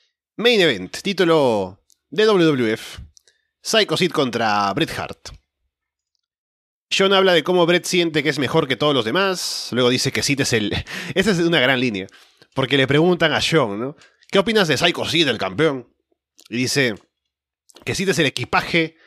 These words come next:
más caro que hay en W W F, porque todos los demás tienen que cargarlo. Ya luego en el combate, Sid le da la espalda a Bret para entregarle el título al referee y Bret aprovecha para atacar por la espalda, vengándose por lo demás temprano.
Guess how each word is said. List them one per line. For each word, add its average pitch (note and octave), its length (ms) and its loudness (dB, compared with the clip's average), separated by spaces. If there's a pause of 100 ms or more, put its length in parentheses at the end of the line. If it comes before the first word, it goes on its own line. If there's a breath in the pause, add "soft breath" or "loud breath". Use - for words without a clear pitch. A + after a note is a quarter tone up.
(180 soft breath)
más G3+ 240 -2
caro A3 280 2
que D#3 80 2
hay C#3 80 2
en B2+ 80 -2
W C3 200 0
W A2 320 -2
F, - 380 -14
porque A2+ 280 -2
todos F#3 160 2
los D#3+ 100 2
demás D3 260 -2
tienen D3 220 -2
que - 80 -10
cargarlo. B2 600 -2 (1200)
Ya C#3+ 140 2
luego D3+ 280 4
en C3 80 0
el A2 100 -2
combate, C#3 540 -2 (440)
Sid F3 220 -2
le C#3+ 100 0
da C#3+ 120 4
la C3+ 80 0
espalda C#3+ 380 0
a A2+ 40 2
Bret D#3 200 0
para A2 180 0
entregarle A2+ 380 0
el G#2 60 -4
título A2 260 -2
al A2+ 80 -2
referee F3 380 0
y D3 40 2
Bret B2+ 180 0
aprovecha A#2+ 320 -2
para G2+ 140 -4
atacar E3+ 280 -4
por G#2 140 -8
la F#2+ 60 -8
espalda, E3+ 340 0
vengándose A2+ 720 -2 (380 soft breath)
por B2 140 0
lo A#2+ 100 2
demás A#2 240 0
temprano. D3+ 420 0